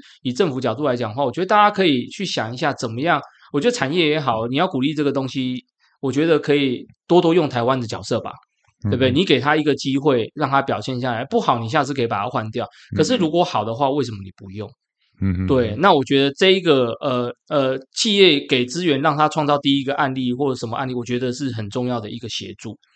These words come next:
Speaker 2: 嗯哼。
Speaker 1: 比直接给钱重要。那我觉得对于创作者自己来讲，一定要想办法让自己不管怎么样要有第一个授权案例。
Speaker 2: 嗯哼。
Speaker 1: 只要出去了，好，经过那个流程了，你就会不一样。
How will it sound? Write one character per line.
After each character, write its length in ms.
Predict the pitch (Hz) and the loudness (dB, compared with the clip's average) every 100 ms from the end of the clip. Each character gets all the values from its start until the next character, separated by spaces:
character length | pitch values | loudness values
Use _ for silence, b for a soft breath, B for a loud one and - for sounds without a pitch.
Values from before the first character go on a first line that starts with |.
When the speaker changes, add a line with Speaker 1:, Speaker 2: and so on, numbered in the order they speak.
| _ _ | _ _
Speaker 2:
嗯 140 | 92 87 | -6 -4
哼。 60 | |
Speaker 1:
比 100 | 92 | -4
直 140 | - 135 | -4 0
接 160 | 170 | 2
给 100 | 147 | 2
钱 180 | 101 110 | -4 -6
重 200 | 107 120 | -6 -6
要。 160 | 113 104 - b b b | -6 -8 -12 b b b
那 160 | 214 | 4
我 120 | 165 | 6
觉 200 | 135 139 | 4 4
得 120 | 143 147 | 4 4
对 220 | 180 147 | 4 4
于 240 | 123 123 123 | 4 2 2
创 180 | 170 | 0
作 100 | 156 | 0
者 80 | 131 | -2
自 60 | 113 | -4
己 140 | 135 | -6
来 140 | 113 113 | -6 -6
讲， 220 | 110 101 98 - | -6 -8 -10 -10
一 160 | 143 | -8
定 280 | 127 160 147 | -4 -2 0
要 120 | 151 | 2
想 240 | 131 107 107 | 0 -4 -6
办 160 | 123 | -6
法 120 | 110 | -6
让 180 | 107 123 | -6 -8
自 100 | 120 | -8
己 240 | 120 104 - | -12 -16 -14
不 100 | - | -8
管 200 | 131 113 | -6 -6
怎 120 | 104 | -6
么 80 | 101 | -10
样 160 | 117 113 | -10 -8
要 140 | 127 | -8
有 80 | 107 - | -8 -10
第 180 | 117 | -10
一 20 | 113 | -8
个 140 | 113 | -10
授 140 | 113 | -10
权 120 | 113 107 | -10 -12
案 100 | 107 | -18
例。 140 | 113 113 _ _ _ _ _ _ | -18 -20 _ _ _ _ _ _
Speaker 2:
嗯 120 | 104 92 | -2 0
哼。 160 | 101 | -2
Speaker 1:
只 200 | 87 127 | -4 0
要 180 | 156 175 | 4 4
出 200 | - 156 | 2 -4
去 240 | 151 165 120 | -2 -4 -6
了， 140 | 110 - _ _ | -8 -18 _ _
好， 140 | 127 - | -18 -6
经 160 | 160 | -2
过 140 | 165 170 | 2 2
那 140 | 147 | 2
个 80 | 151 | 0
流 260 | 120 113 123 | 0 -2 -4
程 260 | - 101 | -8 -12
了， 160 | 98 101 _ - | -12 -14 _ -14
你 100 | 110 | -10
就 160 | 120 113 | -8 -8
会 80 | |
不 80 | 107 | -8
一 120 | 107 | -12
样。 180 | 110 104 | -12 -16